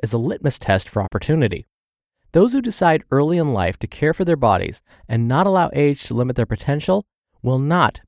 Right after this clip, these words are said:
be handicapped by it. And lesson number ten, if you can climb a mountain, you can do anything.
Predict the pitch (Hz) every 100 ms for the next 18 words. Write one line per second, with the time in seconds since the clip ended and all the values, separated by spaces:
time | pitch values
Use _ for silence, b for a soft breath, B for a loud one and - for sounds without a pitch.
0 | - 120 147 123 - 87 - 85 - -
1 | _ _ _ _ _ _ _ _ _ 180
2 | 190 190 - _ 123 117 123 101 107 -
3 | 90 90 - _ _ _ _ 123 120 151
4 | 180 160 165 160 147 165 180 196 202 -
5 | _ _ 120 120 113 101 104 104 - 90